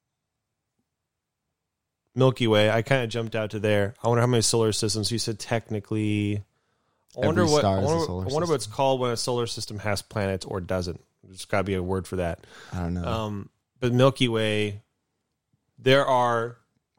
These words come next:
Speaker 1: uh, galaxies make up a nebula. Is that what the nebula term is? What's a nebula?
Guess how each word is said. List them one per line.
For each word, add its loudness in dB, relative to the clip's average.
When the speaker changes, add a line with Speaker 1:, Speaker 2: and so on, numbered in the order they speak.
Speaker 1:
uh, 2
galaxies -2
make -4
up -8
a -6
nebula. 0
Is -4
that 0
what -4
the -4
nebula -2
term -4
is? -4
What's 2
a -2
nebula? -4